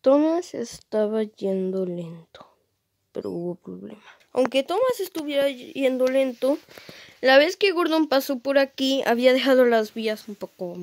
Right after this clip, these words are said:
machadas. Y al final no serviría de nada que fuera lento. Thomas estaba yendo bastante lentito.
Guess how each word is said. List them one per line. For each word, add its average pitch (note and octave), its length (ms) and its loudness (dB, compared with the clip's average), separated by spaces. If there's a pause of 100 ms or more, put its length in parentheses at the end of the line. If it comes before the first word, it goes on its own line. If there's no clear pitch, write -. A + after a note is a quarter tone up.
(120)
machadas. F3 840 -6 (1400)
Y G3 440 -4
al F#3 100 -6
final B3 720 0
no G#3+ 100 -6
serviría G3 560 -2
de B3 120 -2
nada A3+ 240 -2
que G3 120 -18
fuera - 260 -16
lento. - 220 -18 (160)
Thomas E4 460 4
estaba C4 520 8
yendo A3 560 4
bastante A#3 960 -2
lentito. F3+ 800 -10